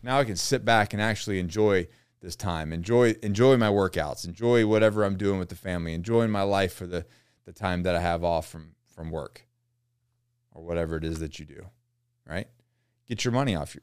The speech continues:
get your mon-, get the monkey off your back. So I was, yesterday I was talking about, uh, yeah, yesterday in the Agoge in our mentorship call, I was talking about unmasking avoidance and overcoming self-sabotage. And I'm gonna go into a little bit of that. And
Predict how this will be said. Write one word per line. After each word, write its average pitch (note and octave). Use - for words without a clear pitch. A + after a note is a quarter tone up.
get G2+
your A2+
mon-, A#2
get A#2
the B2+
monkey A#2+
off -
your D#2
back. -
So B2+
I B2+
was, B2
yesterday B2+
I -
was G#2
talking A2+
about, F#2+
uh, E2+
yeah, G2+
yesterday F#2+
in F2
the F2
Agoge F#2
in F2
our E2+
mentorship F2
call, E2
I -
was D#2+
talking F#2
about D#2+
unmasking G2
avoidance F2+
and F2
overcoming F2
self-sabotage. D#2+
And -
I'm -
gonna F2
go F#2+
into G2
a E2
little F#2+
bit F2
of D#2+
that. D#2+
And A2